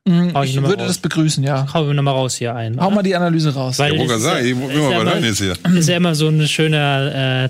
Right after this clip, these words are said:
Speaker 2: Taktikporno-Fall, wenn du mit einem Wechsel bei einer Mannschaft gleich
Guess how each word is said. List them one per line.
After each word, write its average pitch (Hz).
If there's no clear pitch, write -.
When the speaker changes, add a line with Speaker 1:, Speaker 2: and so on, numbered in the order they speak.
Speaker 2:
Taktikporno-Fall, 135
wenn 127
du 127
mit 123
einem 127
Wechsel 156
bei 131
einer 131
Mannschaft 131
gleich 127